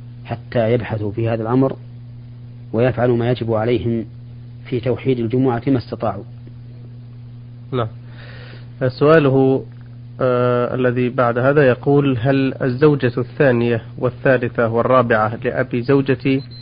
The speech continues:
Speaker 2: يعتبرن من محارمي يجوز لي ولهن الكشف والمصافحة، أم المحرمية خاصة لأم الزوجة فقط؟
Speaker 1: إذا تزوج الإنسان امرأة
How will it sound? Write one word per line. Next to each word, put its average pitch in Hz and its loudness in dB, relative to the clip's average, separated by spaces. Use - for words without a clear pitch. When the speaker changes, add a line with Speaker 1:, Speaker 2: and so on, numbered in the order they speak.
Speaker 2:
يعتبرن 131 4
من 131 4
محارمي 131 2
يجوز 120 2
لي 120 2
ولهن 117 2
الكشف 113 -4
والمصافحة، 117 0
أم 143 4
المحرمية 139 2
خاصة 120 0
لأم 120 -2
الزوجة 113 0
فقط؟ 123 -2
Speaker 1:
إذا 131 4
تزوج 131 6
الإنسان 117 2
امرأة 117 2